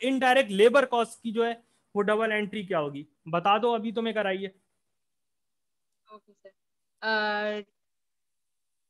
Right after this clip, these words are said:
Speaker 2: क्रेडिट होगा हमारा वेजेस कंट्रोल अकाउंट
Speaker 1: और
Speaker 2: और
Speaker 1: डेबिट
Speaker 2: डेबिट होगा हमारा, अ, ओवरहेड, अ,
Speaker 1: कंट्रोल अकाउंट।
Speaker 2: ओवरहेड कंट्रोल।
Speaker 1: अ, कौन सा
Speaker 2: जी।
Speaker 1: ऑप्शन इन चारों में से? वन, टू,
Speaker 2: नंबर
Speaker 1: थ्री
Speaker 2: थ्री।
Speaker 1: हैं?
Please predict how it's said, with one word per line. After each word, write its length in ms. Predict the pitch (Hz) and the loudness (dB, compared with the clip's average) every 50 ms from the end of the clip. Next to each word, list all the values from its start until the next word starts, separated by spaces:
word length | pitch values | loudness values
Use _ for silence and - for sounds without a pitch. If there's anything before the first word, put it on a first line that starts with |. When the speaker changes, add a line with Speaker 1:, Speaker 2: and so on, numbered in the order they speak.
| _ _ _ _ _ _ _ _ _ _ _ _ _ - | _ _ _ _ _ _ _ _ _ _ _ _ _ -4
Speaker 2:
क्रेडिट 360 | 233 226 226 220 254 269 262 277 | -2 -2 0 2 0 0 2 2
होगा 220 | 254 254 247 269 | 0 2 2 0
हमारा 460 | 262 254 240 233 233 240 247 247 247 | 0 0 0 0 0 0 0 0 0
वेजेस 580 | 240 226 214 208 214 220 214 _ - 254 269 262 _ _ - | -2 -2 -2 -2 -2 -4 -6 _ -6 -6 -6 -6 _ _ -6
कंट्रोल 440 | 254 247 240 _ - 247 254 254 | -4 -4 -4 _ -4 -2 -2 -2
अकाउंट 360 | 262 262 - 262 254 277 320 359 _ _ _ _ _ _ _ - | -2 -4 -4 -2 -2 -2 -2 -4 _ _ _ _ _ _ _ -6
Speaker 1:
और 100 | 180 180 | -4 -2
Speaker 2:
और 60 | 185 175 | 0 2
Speaker 1:
डेबिट 220 | - 220 220 220 | 2 2 2 2
Speaker 2:
डेबिट 380 | 220 214 214 214 247 254 240 254 | 2 0 0 2 0 -2 0 -2
होगा 240 | 233 226 226 247 | -2 -2 -2 -2
हमारा, 540 | 247 247 233 226 220 214 214 220 233 254 294 294 _ _ _ _ _ _ _ _ _ - | -4 -4 -4 -4 -4 -4 -4 -6 -6 -6 -8 -10 _ _ _ _ _ _ _ _ _ -4
अ, 680 | 214 214 214 208 208 208 208 208 208 208 208 214 214 214 _ - | -2 -2 0 0 0 -2 -2 -2 -2 -2 -4 -4 -6 -4 _ 4
ओवरहेड, 540 | 254 247 240 254 254 240 233 220 208 208 _ _ _ - | 6 6 6 4 2 2 2 0 0 -2 _ _ _ -8
अ, 300 | 196 190 185 185 185 185 175 _ _ _ _ _ _ _ _ _ _ _ - | -6 -4 -4 -4 -6 -6 -10 _ _ _ _ _ _ _ _ _ _ _ -4
Speaker 1:
कंट्रोल 380 | 196 196 190 170 208 220 220 202 | -2 -2 0 0 0 0 2 2
अकाउंट। 140 | 196 226 233 | 2 4 4
Speaker 2:
ओवरहेड 320 | 247 233 233 220 220 - | 2 2 2 0 -2 -4
कंट्रोल। 500 | - 214 190 - _ _ _ - 262 240 | -10 -10 -10 -10 _ _ _ -4 -4 -4
Speaker 1:
अ, 140 | 214 220 - | -4 -4 -2
कौन 220 | 247 240 240 240 | 0 0 0 0
सा 100 | 233 269 | 0 0
Speaker 2:
जी। 140 | 254 247 - | 0 0 0
Speaker 1:
ऑप्शन 140 | - - _ _ _ _ _ _ - | -2 -8 _ _ _ _ _ _ -10
इन 60 | 240 | -6
चारों 280 | - 247 233 233 240 240 | -4 -2 -2 -2 -2 -2
में 100 | 240 233 | -4 -6
से? 240 | 240 269 285 269 - _ _ _ _ _ - | -6 -6 -10 -10 -10 _ _ _ _ _ -6
वन, 180 | 185 202 220 220 | -4 -2 -2 -2
टू, 80 | 208 | -4
Speaker 2:
नंबर 140 | 247 508 508 | -6 -6 -6
Speaker 1:
थ्री 80 | - 240 | -6 -6
Speaker 2:
थ्री। 280 | - - - 233 220 202 - - - _ _ _ _ _ _ _ - | -10 -14 -14 -12 -12 -12 -14 -18 -20 _ _ _ _ _ _ _ -6
Speaker 1:
हैं? 300 | 208 262 285 262 - | -4 -4 -4 -6 -12